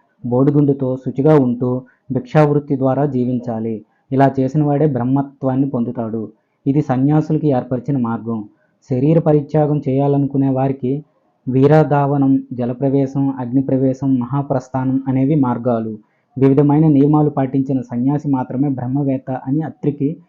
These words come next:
యాజ్ఞవల్కుడు సమాధానం చెప్పాడు. ఇక పరమహంసలు ఎవరంటే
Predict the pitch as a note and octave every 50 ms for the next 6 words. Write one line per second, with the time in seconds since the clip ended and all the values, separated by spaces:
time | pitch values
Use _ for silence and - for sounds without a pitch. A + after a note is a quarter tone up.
0 | _ _ _ - B2+ B2 A#2+ B2+ B2+ C#3 D3 C#3+ C#3+ C#3 D3 D3 C#3+ C#3+ B2 B2+
1 | C3 C3+ B2+ C3+ C3 C3+ D3 C3+ C3 A#2+ - - A#2 A2+ G#2+ A#2 A2+ A2 - _
2 | _ _ _ _ - C#3+ C#3 E3+ D3+ - B2+ A#2+ B2+ D3 D3+ D#3+ D#3+ D#3 D#3 D#3+
3 | D3+ B2+ A#2+ A#2+ B2+ C3 B2 A#2 - B2+ A#2+ A#2 A#2+ A#2+